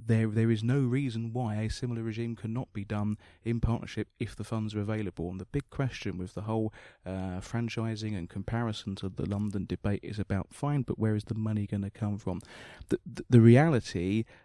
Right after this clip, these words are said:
uh, is that actually buses are, are quite regulated already. We, we are regulated by the Office of the Traffic Commissioner a-, and the Enforcement Agency, the D V S A.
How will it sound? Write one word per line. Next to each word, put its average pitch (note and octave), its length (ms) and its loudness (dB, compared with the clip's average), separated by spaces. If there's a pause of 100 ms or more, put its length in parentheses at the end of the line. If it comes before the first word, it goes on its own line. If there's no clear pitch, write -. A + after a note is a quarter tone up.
uh, G#2 540 0
is A2 220 0
that A2 100 2
actually A2 340 -2
buses G2+ 480 -2
are, G#2 240 0
are G2+ 280 -2
quite - 220 -6 (120)
regulated G#2+ 520 -2
already. C#3 400 0
We, F#2+ 180 -4
we G#2 240 -2
are G#2 200 -4
regulated G#2 540 -4
by G2 200 -2
the F#2+ 120 -6
Office G2+ 300 -6
of E2+ 60 -10
the - 60 -8
Traffic B2+ 340 -4
Commissioner A#2+ 720 -2
a-, - 140 -6
and F#2+ 180 -6
the G2 60 -2
Enforcement G#2 480 -2
Agency, G#2 340 -4
the G2 100 -6
D G2+ 180 0
V G2 140 -2
S F#2+ 160 -6
A. B2 200 2